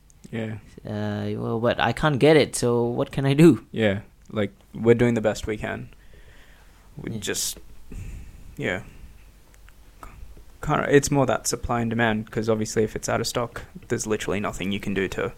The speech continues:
Speaker 1: magically make it come back in stock. But, yeah.
Speaker 2: That's correct.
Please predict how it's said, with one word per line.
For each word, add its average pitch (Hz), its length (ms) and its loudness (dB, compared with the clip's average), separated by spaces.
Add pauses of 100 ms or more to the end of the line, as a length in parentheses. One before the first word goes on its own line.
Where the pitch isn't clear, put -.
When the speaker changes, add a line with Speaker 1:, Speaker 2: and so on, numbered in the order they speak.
(640)
Speaker 1:
magically - 420 0
make 117 160 -2
it - 120 -8
come 110 160 -2
back 113 200 0
in - 80 -8
stock. - 420 -8
But, - 160 -10 (1080)
yeah. 53 240 -6 (240)
Speaker 2:
That's - 240 0
correct. 101 340 0